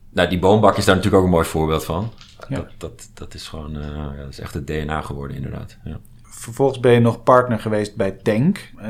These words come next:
Speaker 2: dat, dat bij de start eigenlijk ingestoken was als een heel breed, ook weer in, een multidisciplinair bureau eigenlijk
Speaker 1: Ja.
Speaker 2: met een interieurtak en een, en een architectuurtak. En j-, jij leidde dan de architectuurtak. Maar dat, dat was, bleek, bleek dan uiteindelijk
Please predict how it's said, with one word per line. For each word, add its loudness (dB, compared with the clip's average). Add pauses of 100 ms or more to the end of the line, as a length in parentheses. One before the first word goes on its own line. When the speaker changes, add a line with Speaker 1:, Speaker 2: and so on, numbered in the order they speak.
Speaker 2:
dat, -4
dat -6 (240)
bij -6
de -6
start 2
eigenlijk -4
ingestoken 0
was -2
als -2
een -2
heel 0 (120)
breed, 2
ook -4
weer -6
in, -2
een -2
multidisciplinair 2
bureau 4
eigenlijk 0
Speaker 1:
Ja. -2
Speaker 2:
met -4
een 0 (260)
interieurtak 2
en -2
een, -6
en -2
een -6
architectuurtak. -2
En -4
j-, -4
jij 0
leidde 0
dan -2
de -4
architectuurtak. -6 (520)
Maar -2
dat, 2 (180)
dat -2
was, 0
bleek, 0
bleek 4
dan 2
uiteindelijk 2